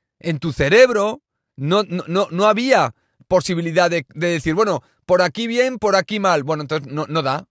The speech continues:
no da. O sea, yo, claro, yo necesito que dé por aquí bien y por aquí bien. Yo necesito que el de cuantidad, el de cantidad de bien y el de calidad de bien. Pero claro, si el de cantidad da bien y el de calidad da mal,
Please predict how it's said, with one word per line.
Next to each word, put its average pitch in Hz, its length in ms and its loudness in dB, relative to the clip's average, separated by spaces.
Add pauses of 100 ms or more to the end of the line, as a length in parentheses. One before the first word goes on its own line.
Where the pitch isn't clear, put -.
no 143 160 -4
da. 147 220 -2
O 127 60 -12
sea, 123 140 -6
yo, 120 100 -8
claro, 160 220 0
yo 147 80 -2
necesito 160 480 -4 (260)
que 165 120 -4
dé 165 240 0 (140)
por 139 160 2
aquí 156 220 -2
bien 190 200 -2
y 233 60 -6
por 220 160 2
aquí 160 220 0
bien. 175 240 0
Yo 151 100 -2
necesito 175 320 -4
que 156 80 -4
el 143 60 -4
de 139 120 -4
cuantidad, 143 580 0
el 147 120 -4
de 139 80 -4
cantidad 143 400 0
de 185 100 0
bien 208 280 -2 (200)
y 156 160 -2
el 165 100 -2
de 151 120 -2
calidad 151 420 2
de 196 120 0
bien. 120 300 -8 (300)
Pero 143 140 -2
claro, 196 220 0
si 165 120 -6
el 143 60 -4
de 139 100 -4
cantidad 143 380 -2
da 202 100 4
bien 202 260 -2
y 143 60 -4
el 139 80 -4
de 131 100 -6
calidad 131 280 -2
da 180 120 0
mal, 214 300 0